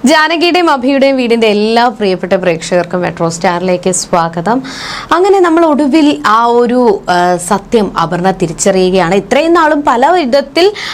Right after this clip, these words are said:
അപർണ സത്യങ്ങളെ തിരിച്ചറിയാൻ വേണ്ടിയിട്ട് തന്റെ അച്ഛന്റെ, ആ, തനിനിറം എന്താണെന്ന് തിരിച്ചറിയാനായിട്ടുള്ള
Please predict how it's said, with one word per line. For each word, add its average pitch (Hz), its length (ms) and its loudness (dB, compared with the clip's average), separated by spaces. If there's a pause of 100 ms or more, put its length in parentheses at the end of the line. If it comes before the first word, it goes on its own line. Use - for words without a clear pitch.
(140)
അപർണ 294 280 0
സത്യങ്ങളെ 294 440 0
തിരിച്ചറിയാൻ 269 540 0
വേണ്ടിയിട്ട് 254 400 0
തന്റെ 247 140 0
അച്ഛന്റെ, 254 640 0
ആ, 214 340 4 (120)
തനിനിറം 233 360 0
എന്താണെന്ന് 226 400 0
തിരിച്ചറിയാനായിട്ടുള്ള 220 760 -2